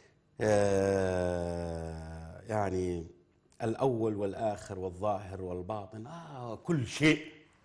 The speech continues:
لكن بدك من يخاف الله على أرض الله، مشان هالناس يعني. آه،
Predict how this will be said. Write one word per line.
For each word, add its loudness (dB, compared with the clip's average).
لكن 4
بدك 2
من 4
يخاف 6
الله 4
على 6
أرض 6
الله، 8
مشان 0
هالناس -6
يعني. -16
آه، 0